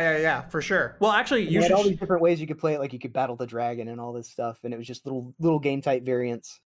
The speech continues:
Speaker 1: I just kickstarted a game last year called Dragon Bridge, which is similar to Flash Duel. You should check it out. I'll send you a link after the show.
Speaker 2: Cool, yeah. Yeah, show me.
Speaker 1: All right,
Speaker 2: That's
Speaker 1: cool.
Speaker 2: sounds good.
Speaker 1: All right, well, uh, thank you so much,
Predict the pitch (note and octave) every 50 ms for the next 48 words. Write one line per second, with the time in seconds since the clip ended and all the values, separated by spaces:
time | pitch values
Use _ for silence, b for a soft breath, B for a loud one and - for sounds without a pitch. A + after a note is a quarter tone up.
0 | _ _ _ F#3 G3 A#3+ C4+ G#3+ B3+ A#3+ - - - C4 C4+ - - - C4 G3
1 | F#3+ F3+ E3 E3+ D#3 F3 F3 E3+ E3 E3 E3 F3 G3 A3 A3 G#3+ - G3 G3+ G#3
2 | G3+ F3+ F#3 F3+ D#3 D3+ C#3 C#3+ D3+ D#3+ E3+ F#3 G3 G#3 F3+ D3+ C3 D3 E3+ F#3+
3 | F#3 D3+ C3+ C3 B2+ - - - - D#3 D#3+ E3 - - - - F3+ F3+ E3+ D#3
4 | D3+ D3 D3+ D#3 - - - - E3+ D#3 - - - - B3 B3+ C4 A#3 G3 E3
5 | C#3+ C3+ - - E3+ D#3+ D3+ C#3 C3 F3+ E3 C#3+ C3+ B2 - E3+ D3+ C3+ C3 C#3
6 | C#3+ C#3 E3 E3 E3 G3 F#3 E3+ F3+ E3+ D3+ C#3+ C#3 C#3 - G#3 G3 F3+ E3 D#3
7 | C#3+ D3 C#3+ C3 A#2+ D3+ C3+ B2+ - D#3 B2+ B2+ - - C#3 A#2+ C3 - E4 G4
8 | - - - - A#3 D#4+ C#4+ - - _ _ _ _ _ _ - A3+ C#4 C3 -
9 | G#3 G#3+ F3 B2+ - _ _ _ _ F#3 E3+ D#3+ D#3 C#3+ C3 - - E3+ D3 B2
10 | G#2 F#2 - - F3+ G3 - _ _ _ _ _ _ _ _ _ _ _ _ _
11 | _ _ B B B B B B B B - G3+ G#3 A3 G3+ G#3 G#3 G#3+ A3 A3
12 | - G3+ G3 F#3+ F#3+ F#3+ - - - - A3 A3 A3+ A3 B3 A#3 G#3+ - A#3 G3+
13 | G#3 G#3 G3+ G3+ A3 A3 - -